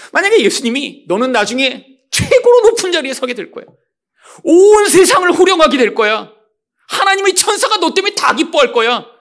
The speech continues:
이렇게 되면, "아, 역시." 이렇게 될 텐데, 여러분, 미래를 선포하는데 "넌 늙어서 남이 원하는지 않는 대로 끌고 갈 거야."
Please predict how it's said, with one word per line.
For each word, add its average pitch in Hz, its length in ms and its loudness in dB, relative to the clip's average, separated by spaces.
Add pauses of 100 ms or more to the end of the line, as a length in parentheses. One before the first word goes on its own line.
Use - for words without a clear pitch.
(160)
이렇게 277 220 -4
되면, 196 320 -2
"아, - 360 -20 (840)
역시." - 500 -16 (540)
이렇게 190 160 -12
될 185 100 -4
텐데, 139 420 -10 (720)
여러분, 262 500 -8 (180)
미래를 302 420 0
선포하는데 226 540 -2
"넌 190 180 -6
늙어서 196 720 -2
남이 202 220 -4
원하는지 226 460 0
않는 185 200 -8
대로 214 160 -6
끌고 359 260 -4
갈 - 160 -4
거야." 127 260 -10